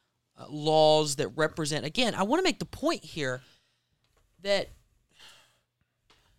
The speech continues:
people say, "Well, this should move toward a ballot referendum, a constitutional,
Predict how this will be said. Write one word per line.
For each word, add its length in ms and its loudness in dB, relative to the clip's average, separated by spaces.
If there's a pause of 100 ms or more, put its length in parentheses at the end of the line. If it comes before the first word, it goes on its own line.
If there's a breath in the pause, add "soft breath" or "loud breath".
(640)
people 240 -12
say, 220 -4
"Well, 120 -6
this 200 -4
should 260 -6 (320)
move 200 -6
toward 200 -4
a 40 -6
ballot 360 -2
referendum, 640 -6 (1300)
a 40 -20
constitutional, 720 -6